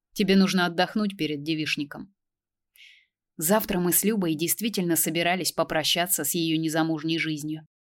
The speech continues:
Подруга заявила, что не каждый день выходит замуж, поэтому сняла целый ночной клуб для нас двоих. С Валерой они чуть не развелись, не успев даже пожениться.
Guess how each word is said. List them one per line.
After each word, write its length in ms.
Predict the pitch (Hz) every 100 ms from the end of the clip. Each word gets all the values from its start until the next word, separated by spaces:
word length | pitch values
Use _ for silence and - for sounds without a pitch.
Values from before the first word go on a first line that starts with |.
| _ _ -
Подруга 440 | 185 190 247 196
заявила, 540 | 165 165 156 156 147
что 200 | 147 -
не 140 | 185 190
каждый 340 | 233 214 180
день 240 | 165 196 196
выходит 460 | 175 196 196 196
замуж, 480 | 175 156 151 - - _ _
поэтому 440 | - 214 262 185 165
сняла 400 | - 170 180 202
целый 340 | - 226 202
ночной 420 | 170 160 - 190
клуб 320 | 190 175 208 196
для 240 | 160 160
нас 200 | 156 147
двоих. 480 | 147 156 151 - - _ _ _ _ - - _
С 160 | - -
Валерой 480 | 170 180 240 220 214
они 300 | 170 160 156
чуть 240 | - 214
не 100 | 196
развелись, 560 | 175 156 160 160 196 196
не 80 | 160
успев 360 | 160 - 175
даже 260 | 160 165 160
пожениться. 640 | 165 156 160 160 156 -